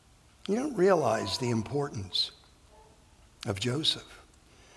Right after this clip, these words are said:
Joseph was going to be the one who was going to teach him a trade. Forever putting work as sacred to God. Joseph was the one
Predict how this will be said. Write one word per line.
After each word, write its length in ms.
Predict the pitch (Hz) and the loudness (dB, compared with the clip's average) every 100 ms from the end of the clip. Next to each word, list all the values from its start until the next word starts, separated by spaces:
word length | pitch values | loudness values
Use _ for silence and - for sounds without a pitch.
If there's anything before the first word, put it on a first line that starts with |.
| - - | -20 -4
Joseph 580 | 151 233 240 294 277 240 | 4 4 4 2 0 -2
was 160 | 170 | -4
going 240 | 117 175 170 | 0 0 0
to 60 | 156 | 0
be 160 | 165 | -2
the 100 | 147 | 0
one 360 | 135 147 202 208 | 0 2 2 2
who 160 | 196 | 0
was 240 | 165 151 - | 0 -2 -2
going 160 | 160 | -2
to 60 | 151 | -4
teach 280 | - 180 - | -4 -4 -2
him 140 | 185 | -2
a 40 | 180 | -2
trade. 520 | 208 226 247 190 95 - - - - - - - - - - - | -2 -2 -4 -8 -10 -16 -20 -20 -20 -20 -20 -20 -20 -20 -20 -4
Forever 800 | 190 - 247 269 269 220 92 - - - - - - - - - - - - - - - | -4 0 2 4 6 4 4 -4 -16 -20 -20 -20 -20 -20 -20 -20 -20 -20 -20 -20 -20 -6
putting 580 | 165 165 156 170 160 - - - - - - - - | -2 2 2 0 -4 -6 -18 -20 -20 -20 -20 -20 -14
work 560 | 139 190 233 214 - - - - - - - - - - - - - - - _ - | 0 0 2 -2 -6 -12 -14 -20 -20 -20 -20 -20 -20 -20 -20 -20 -20 -20 -20 _ -4
as 160 | 135 | 0
sacred 460 | - 180 202 - 104 | 2 0 -2 -6 -8
to 80 | 117 | -10
God. 380 | 123 139 147 - - - - - - - - - - - - - - - - - - - | -10 -10 -10 -14 -20 -20 -20 -20 -20 -20 -20 -20 -20 -20 -20 -20 -20 -20 -20 -20 -20 -2
Joseph 520 | 196 262 - 247 - | 2 4 4 2 0
was 220 | 131 107 | 0 0
the 80 | 123 | 0
one 320 | 127 135 110 | -2 -4 -8